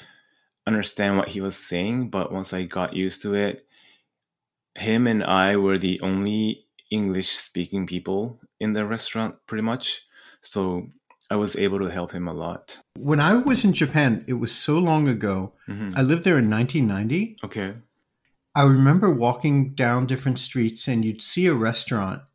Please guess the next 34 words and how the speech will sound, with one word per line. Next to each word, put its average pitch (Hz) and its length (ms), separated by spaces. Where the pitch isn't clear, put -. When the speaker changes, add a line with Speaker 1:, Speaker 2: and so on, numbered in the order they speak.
Speaker 2:
and 135 300
especially 196 480
some 156 260
of 139 60
the 120 140
more 110 260
fancy 113 380
restaurants, 160 680
Speaker 1:
Mm-hmm. 113 260
Speaker 2:
it 135 140
may 143 160
have, 143 200
like, 135 180
a 123 40
little 123 300
sign 117 360
outside, 113 720
Speaker 1:
Mm-hmm. 104 140
Speaker 2:
but 117 380
you 120 100
almost 139 300
needed, 120 300
like, 107 260
an 107 80
introduction 107 760
to, 101 800
to - 140
go 104 260
in, 107 520
and 113 640
it 139 140
felt 151 320
very 120 540
inaccessible. 120 920